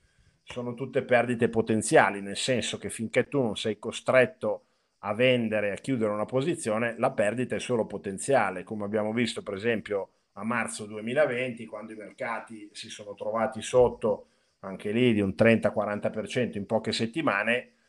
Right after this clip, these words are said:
poi in realtà in pochissimi mesi i prezzi, i valori sono stati recuperati e, e successivamente ampiamente, hanno chiuso ampiamente in guadagno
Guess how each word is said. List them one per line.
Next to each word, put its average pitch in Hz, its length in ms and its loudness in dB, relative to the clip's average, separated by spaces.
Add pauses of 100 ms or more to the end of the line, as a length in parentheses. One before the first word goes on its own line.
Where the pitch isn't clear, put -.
(220)
poi 117 240 8
in 104 100 0
realtà 110 720 4
in 117 220 -8
pochissimi 117 760 0
mesi 104 800 -6
i 95 80 -10
prezzi, 113 500 0
i 101 60 -6
valori 113 320 2
sono 113 180 -6
stati 117 260 0
recuperati 110 800 2
e, 107 240 -10
e - 80 -18
successivamente 113 1120 -4
ampiamente, 110 1160 -2 (280)
hanno 107 260 -2
chiuso 113 280 0
ampiamente 104 460 -2
in 104 100 -6
guadagno 101 720 -2